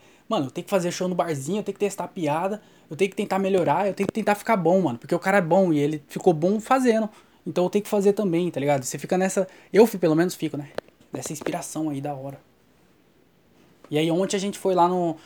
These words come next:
no show em Americana também, que foi legal pra caralho. Um lugar, era meio aberto e era do lado da, da rua, né? Então passava bastante carro e, e fazia barulho, às vezes atrapalhava.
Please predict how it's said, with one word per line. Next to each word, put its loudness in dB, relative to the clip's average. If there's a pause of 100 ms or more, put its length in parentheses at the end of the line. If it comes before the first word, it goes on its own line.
(180)
no -2
show 0
em 6
Americana 2
também, 0
que -14
foi 0
legal 0
pra -10
caralho. -8 (340)
Um 2
lugar, 2
era 0
meio 4
aberto 2
e 4
era 2
do -6
lado 2
da, 2 (920)
da -4
rua, 2
né? -4
Então -4 (340)
passava -4
bastante -6
carro -8 (500)
e, -8 (1500)
e -14
fazia 0
barulho, 2 (120)
às -6
vezes 0
atrapalhava. -4